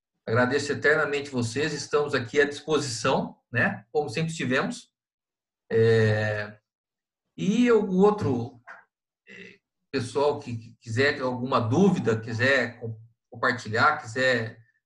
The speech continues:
conversar comigo depois no privado também, tem lá o meu contato no grupo do ciese. Estou à disposição pra compartilhar um conhecimento, pra aprender também com vocês qualquer, né? Tudo, tudo, tudo de bom tem que ser compartilhado,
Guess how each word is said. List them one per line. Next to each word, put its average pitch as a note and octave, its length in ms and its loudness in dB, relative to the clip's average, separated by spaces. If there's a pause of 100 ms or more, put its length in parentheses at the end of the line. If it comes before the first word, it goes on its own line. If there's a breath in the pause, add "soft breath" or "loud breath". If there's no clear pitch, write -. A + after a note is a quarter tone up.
(260)
conversar A#2 600 0
comigo B2+ 260 -6
depois A#2+ 400 -4
no A#2+ 100 -8
privado A#2+ 440 -2
também, A#2+ 320 -4
tem B2 140 -8
lá B2 140 0
o B2+ 60 -4
meu A#2 160 -4
contato B2+ 500 -4
no A#2+ 100 -10
grupo B2 300 -6
do A#2+ 80 -20
ciese. D#3 720 -2 (520)
Estou C3 160 -4
à C#3 40 0
disposição C3+ 720 -4
pra A#2+ 120 -6
compartilhar B2 500 -4
um B2 80 -10
conhecimento, A#2 640 -4
pra C3 120 0
aprender A#2+ 480 0
também B2 320 -4
com A#2+ 120 -12
vocês A#2 520 -4
qualquer, A#2 920 -4 (760)
né? D#3 360 -2 (100)
Tudo, G3+ 580 0 (760)
tudo, F3+ 520 2
tudo G3+ 180 -2
de G3 100 -2
bom G3 420 2
tem G3+ 120 0
que - 80 -6
ser G3 260 -2
compartilhado, F#3 680 -2